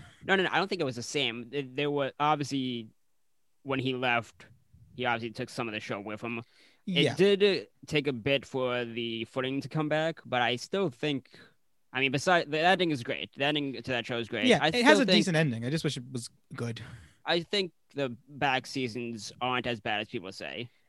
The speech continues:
Speaker 2: I don't think the back seasons are as bad as people say because I don't think the front seasons are as good as good. Are good. <laughs> I don't think they're good. Like, people say, like, the biggest issue is, like, Oh, you know, Steve Carell left. He took a lot of the show with him, and because of that, a lot of the cast had to, like,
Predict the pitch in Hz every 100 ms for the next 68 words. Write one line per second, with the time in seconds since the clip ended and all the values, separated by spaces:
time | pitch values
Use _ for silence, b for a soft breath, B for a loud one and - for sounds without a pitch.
0 | _ - 214 269 320 240 170 180 - 185
1 | 156 147 123 139 143 139 131 - 131 127
2 | 127 139 160 180 156 143 135 131 120 123
3 | 117 117 120 117 113 - - _ _ 135
4 | 120 107 - _ _ _ _ _ _ 143
5 | 135 - 98 - - - 180 151 - -
6 | 147 151 120 - b b b b b 170
7 | 151 - _ - 226 254 254 226 170 165
8 | 190 175 160 160 147 131 131 - 175 123
9 | - 151 127 - 175 196 170 147 135 135
10 | 156 156 139 131 - 127 123 127 120 123
11 | 127 147 143 135 135 127 127 - - 123
12 | - 120 - 113 117